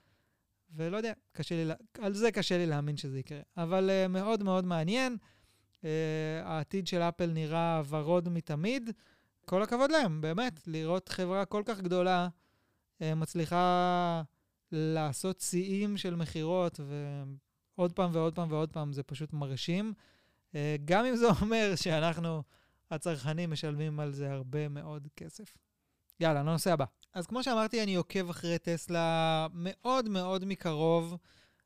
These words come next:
אה, ב-, אני אגיד שלוש שנים האחרונות. אה, התחלתי להשקיע בהם לפני שלוש שנים לסירוגין, יצא לי השקעות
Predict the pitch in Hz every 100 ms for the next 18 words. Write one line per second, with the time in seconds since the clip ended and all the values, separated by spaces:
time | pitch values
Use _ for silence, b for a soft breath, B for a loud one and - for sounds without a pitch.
0 | _ 156 151 156 143 151 151 156 151 151
1 | 151 151 170 - 233 220 214 - - 175
2 | 165 175 175 165 165 160 - 151 151 208
3 | 247 - - 156 151 147 143 - b b
4 | b b b _ _ 165 - 165 165 170
5 | 151 - - 220 214 214 214 208 196 -
6 | 196 202 202 180 185 190 180 185 196 196
7 | 196 190 185 165 - 165 156 160 226 254
8 | 247 240 b b 180 147 175 175 180 170
9 | - 160 165 -